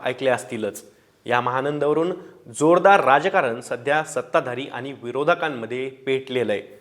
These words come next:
त्यामुळे या विषयाला जरा जास्तच तडका मिळतोय. पण खरं तर दोन हजार तेवीसच्या अर्थसंकल्पीय अधिवेशनातच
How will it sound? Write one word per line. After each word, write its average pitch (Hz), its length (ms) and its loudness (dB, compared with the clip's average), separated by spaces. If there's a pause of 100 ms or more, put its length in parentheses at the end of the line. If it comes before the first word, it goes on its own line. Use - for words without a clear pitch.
(180)
त्यामुळे 165 380 4 (500)
या 196 160 6
विषयाला 214 420 2
जरा 170 200 2
जास्तच 147 480 -2 (100)
तडका 190 280 4
मिळतोय. 113 380 -4
पण - 400 -4
खरं 135 220 4
तर 156 100 4
दोन 139 180 0
हजार 143 160 4
तेवीसच्या 139 600 -2
अर्थसंकल्पीय 165 800 0
अधिवेशनातच 156 960 2